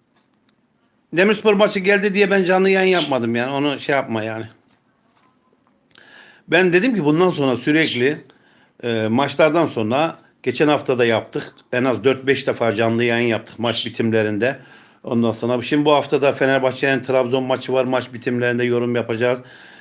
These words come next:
Ha, bunları yapınca adam diyor ki, "Can-, bak Demirspor maçı gelince hemen," diyor, "canlı yayına bağlandı." Seni gönderirim bir daha da. Bamlarım bir daha da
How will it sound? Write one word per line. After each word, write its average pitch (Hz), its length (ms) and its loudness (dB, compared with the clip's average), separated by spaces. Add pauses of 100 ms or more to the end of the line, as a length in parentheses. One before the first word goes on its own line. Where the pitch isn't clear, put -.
Ha, 165 140 2
bunları 240 320 4
yapınca 254 380 4
adam 247 240 4
diyor 233 120 4
ki, 220 140 2
"Can-, 214 300 0
bak 190 280 0
Demirspor 208 360 2
maçı 196 240 2
gelince 196 340 4
hemen," 190 280 4
diyor, 190 180 4
"canlı 185 260 4
yayına 165 340 4
bağlandı." 110 340 0
Seni 208 280 2
gönderirim 208 520 4
bir 160 80 -4
daha 160 200 2
da. 185 140 -2 (640)
Bamlarım 190 540 4
bir 196 80 0
daha 190 160 4
da 190 240 0